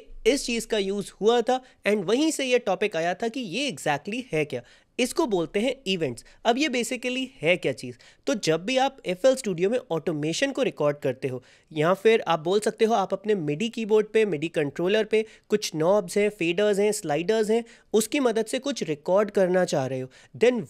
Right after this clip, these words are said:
वो ऑटोमेशन की फॉर्म में रिकॉर्ड नहीं होता है, वो इवेंट्स की फॉर्म में रिकॉर्ड होता है एफ़एल स्टूडियो में। जैसा कि आप स्क्रीन पे देख सकते हो,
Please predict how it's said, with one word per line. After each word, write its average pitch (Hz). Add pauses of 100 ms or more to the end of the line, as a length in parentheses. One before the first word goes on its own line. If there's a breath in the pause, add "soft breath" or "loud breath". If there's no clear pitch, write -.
वो 269
ऑटोमेशन 180
की 262
फॉर्म 190
में 208
रिकॉर्ड 170
नहीं 180
होता 220
है, 214
वो 196
इवेंट्स 285
की 269
फॉर्म 156
में 214
रिकॉर्ड 165
होता 147
है 185 (160)
एफ़एल 180
स्टूडियो 127
में। 127 (340 loud breath)
जैसा 196
कि 269
आप 262
स्क्रीन 208
पे 208
देख 143
सकते 202
हो, 240